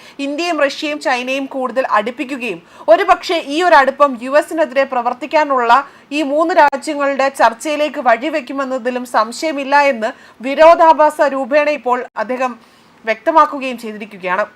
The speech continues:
ഈ ടാരിഫുകൾ ഇന്ത്യ യു എസ് ബന്ധങ്ങൾക്ക് ദീർഘകാല സംശയമുണ്ടാക്കുമെന്ന് മുൻ യു എസ് വ്യാപാര ഉദ്യോഗസ്ഥനും യു എസ്, ആ, വിദേശ നയ വിദഗ്ധനുമൊക്കെയായ വ്യക്തികൾ ഇപ്പോൾ മുന്നറിയിപ്പ് നൽകുന്നുണ്ട്.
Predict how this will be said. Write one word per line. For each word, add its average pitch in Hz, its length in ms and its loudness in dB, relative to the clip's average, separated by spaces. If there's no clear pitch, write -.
ഈ 339 160 2
ടാരിഫുകൾ 320 600 2
ഇന്ത്യ 262 360 -2
യു 254 160 -4
എസ് 277 220 -4
ബന്ധങ്ങൾക്ക് 247 500 -6
ദീർഘകാല 240 640 -2
സംശയമുണ്ടാക്കുമെന്ന് 240 1160 -2
മുൻ 247 180 -6
യു 254 100 -4
എസ് 277 300 0
വ്യാപാര 226 560 4
ഉദ്യോഗസ്ഥനും 247 720 -4
യു 233 100 -6
എസ്, 262 220 -4
ആ, 196 360 -2
വിദേശ 254 500 -2
നയ 269 460 0
വിദഗ്ധനുമൊക്കെയായ 247 1000 -4
വ്യക്തികൾ 226 440 -8
ഇപ്പോൾ 220 360 -10
മുന്നറിയിപ്പ് 233 500 -4
നൽകുന്നുണ്ട്. 185 460 -2